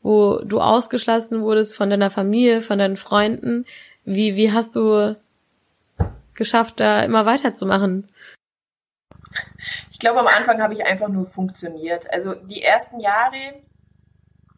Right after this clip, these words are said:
Speaker 2: war es tatsächlich so, dass ich noch weitergemacht habe, mich einfach nur zu betäuben, um diesen Schmerz, diese, diese, dieses Fassungslose und, und diese große Angst einfach auch nicht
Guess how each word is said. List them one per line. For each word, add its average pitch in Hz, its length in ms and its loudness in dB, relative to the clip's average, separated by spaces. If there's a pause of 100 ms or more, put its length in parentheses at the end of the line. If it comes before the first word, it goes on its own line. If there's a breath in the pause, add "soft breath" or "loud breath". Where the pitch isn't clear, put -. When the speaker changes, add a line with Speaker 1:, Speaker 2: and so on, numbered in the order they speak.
(260)
Speaker 2:
war 202 100 6
es 214 60 0
tatsächlich 202 420 0
so, 208 140 -2
dass 196 180 0
ich 196 80 -2
noch 196 200 -4
weitergemacht 190 580 2
habe, 190 140 -6
mich 190 160 -8
einfach 196 180 -6
nur 190 140 -6
zu 180 120 -6
betäuben, 185 440 2
um 196 120 -8
diesen 190 200 -8
Schmerz, 196 600 0
diese, 185 480 -4
diese, 180 480 -6
dieses 180 400 -4 (460 soft breath)
Fassungslose 240 1080 2
und, 190 280 -4
und 190 340 -6 (240)
diese 185 300 -2
große 233 720 -2
Angst 311 340 0
einfach 185 400 -4
auch - 420 -4
nicht 185 300 -2